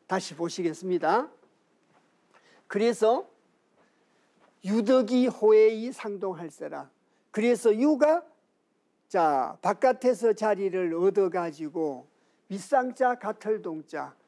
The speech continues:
위와 같음이라. 위와 함께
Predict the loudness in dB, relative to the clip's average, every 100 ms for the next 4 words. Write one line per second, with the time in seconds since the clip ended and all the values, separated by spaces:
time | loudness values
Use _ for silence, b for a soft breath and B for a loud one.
0 | _ _ _ 0 4 6 6 4 -2 _
1 | _ _ _ -10 -10 -10 -10 -10 -10 -14
2 | -20 _ _ _ _ -2 4 6 6 6
3 | 2 -2 _ -8 -4 -4 -2 -2 -2